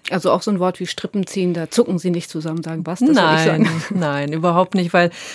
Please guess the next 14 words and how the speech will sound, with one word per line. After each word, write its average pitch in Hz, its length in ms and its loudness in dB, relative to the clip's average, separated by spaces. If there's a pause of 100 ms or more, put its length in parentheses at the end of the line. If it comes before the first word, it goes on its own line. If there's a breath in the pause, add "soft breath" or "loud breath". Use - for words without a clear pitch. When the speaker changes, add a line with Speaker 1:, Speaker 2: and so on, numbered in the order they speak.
(100 loud breath)
Speaker 2:
letztendlich, 170 760 -2
ähm, 170 380 0
ist 180 200 -4
man 185 400 -2
natürlich 175 280 -2
nicht 190 200 -2
auf 175 180 0
der 202 120 2
Bühne 196 300 0
tätig, 214 460 -2
sondern 180 240 0
hinter 202 300 0
der 190 140 0
Bühne, 196 440 -2